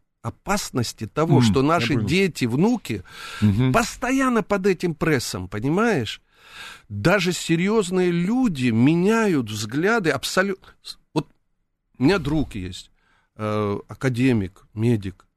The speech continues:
Speaker 1: Абсолютно, ну, п-, вот мой любимый человек. Ну вот нах-, не его специальность история, там,
Speaker 2: Мгм.
Speaker 1: он, да, находясь постоянно под вот этим, да, воздействием,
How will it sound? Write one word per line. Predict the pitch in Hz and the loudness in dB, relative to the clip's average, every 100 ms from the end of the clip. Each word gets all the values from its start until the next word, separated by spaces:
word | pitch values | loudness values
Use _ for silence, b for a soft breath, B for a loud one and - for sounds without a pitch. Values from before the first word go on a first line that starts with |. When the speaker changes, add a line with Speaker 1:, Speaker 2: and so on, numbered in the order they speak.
| _ _ _ _ _ _ | _ _ _ _ _ _
Speaker 1:
Абсолютно, | 113 - - 190 214 - 151 | -2 0 2 2 0 0 -2
ну, | 135 151 | 0 -4
п-, | - 151 143 - | -6 -6 -6 -2
вот | 147 - | -4 0
мой | 143 185 | 2 2
любимый | 170 143 160 135 | 0 -4 -4 -4
человек. | - 127 117 98 87 _ _ _ _ _ _ _ _ | -4 -4 -4 -6 -8 _ _ _ _ _ _ _ _
Ну | 127 | 2
вот | 190 190 | 2 2
нах-, | 196 - - _ _ _ _ _ _ _ _ - | -4 -4 -16 _ _ _ _ _ _ _ _ -2
не | 165 233 | 4 6
его | 262 233 | 6 4
специальность | 156 - 123 165 143 120 107 127 | 2 -2 -2 0 0 0 -2 -4
история, | - - 127 113 98 101 | -6 -2 0 0 -2 0
там, | 135 | 2
Speaker 2:
Мгм. | 139 | 6
Speaker 1:
он, | 190 139 | 6 4
да, | 185 - _ _ _ _ | 0 -4 _ _ _ _
находясь | 131 - 202 214 196 | -2 0 0 0 0
постоянно | - 175 170 202 202 170 | -2 -6 -2 0 2 0
под | 147 165 156 | 0 -2 -2
вот | 170 180 | 0 0
этим, | 160 139 127 | -2 0 0
да, | 165 | 2
воздействием, | 185 156 165 247 226 - 120 107 | 2 0 0 -2 -2 -4 -4 -4